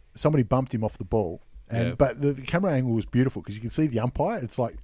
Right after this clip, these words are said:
Speaker 1: two metres in front of the umpire. The umpire's looking the other way
Speaker 2: <laughs>
Speaker 1: and he gets bumped. And then the umpire must have heard something, turns around and Duray's hit him back. And he's gone,
Speaker 2: <laughs>
Speaker 1: "Well, that's, t-, you know,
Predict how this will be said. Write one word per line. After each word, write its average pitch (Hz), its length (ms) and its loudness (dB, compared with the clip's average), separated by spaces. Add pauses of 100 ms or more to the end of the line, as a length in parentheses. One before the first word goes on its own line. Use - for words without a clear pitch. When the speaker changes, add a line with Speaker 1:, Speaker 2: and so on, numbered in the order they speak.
(220)
Speaker 1:
two 208 180 2
metres 139 220 4
in 110 80 -4
front 120 120 0
of 110 40 -2
the 110 80 0
umpire. 95 300 -4 (420)
The 127 80 4
umpire's 135 320 6
looking 127 160 2
the 120 80 4
other 107 120 2
way 139 220 2 (200)
Speaker 2:
<laughs> - 0 - (180)
Speaker 1:
and 127 380 0
he 120 80 6
gets 117 160 2
bumped. - 400 0 (500)
And 120 180 -2
then 120 260 2
the 123 100 0
umpire 131 300 6
must 123 240 -2
have - 100 -8
heard 139 200 2
something, 120 300 -4
turns 139 260 2
around 117 360 0
and 120 120 -4
Duray's 113 420 0 (200)
hit 131 160 0
him 113 140 2
back. - 280 -4 (440)
And 151 160 2
he's 120 80 4
gone, 123 200 6
Speaker 2:
<laughs> - 40 -8
Speaker 1:
"Well, 123 160 8
that's, 104 180 -6
t-, - 140 -10 (260)
you 123 100 -4
know, 104 140 -4